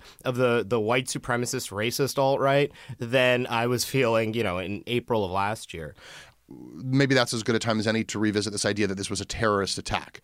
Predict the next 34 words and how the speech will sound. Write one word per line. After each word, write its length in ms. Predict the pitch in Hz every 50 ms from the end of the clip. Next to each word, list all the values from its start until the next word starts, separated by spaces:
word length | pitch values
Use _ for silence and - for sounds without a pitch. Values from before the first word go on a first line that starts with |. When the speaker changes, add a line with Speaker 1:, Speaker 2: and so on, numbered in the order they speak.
| -
Speaker 1:
Mm-hmm. 220 | 120 117 107 101 104 104 -
Speaker 2:
which 140 | - 95 107
is 100 | 107 98
being, 360 | - 110 107 104 98 101 90
uh, 360 | 101 101 98 95 95 95 92 -
w-, 220 | - 50 62 69 - - -
debated 380 | 123 117 117 123 165 196 170 131
right 180 | 113 104 98 90
now. 280 | 104 98 92 90 85 - - - - - - - _ -
I 80 | 135 135
think 160 | - 196 160
it 100 | 151 -
certainly 360 | - - 156 160 139 151 139
fits 240 | - - 127 - -
the 100 | - 117
bill 380 | 104 113 110 107 104 104 98 - _ -
of 120 | - 117
a 40 | 120
terrorist 360 | - 127 120 113 110 107 -
attack 280 | - - 113 101 95 -
in 60 | 104
that 100 | 98 95
it 200 | 95 95 - -
caused 320 | - - 120 107 107 - -
terror, 300 | - 110 104 104 107 107
and 120 | 101 101
I 40 | 104
think 160 | 98 98 87
it 40 | 92
was 220 | 90 98 92 90
intended 320 | 95 92 101 107 113 120 98
to 80 | 123
cause 240 | - - - 92 -
terror. 340 | - 107 92 92 120 160 185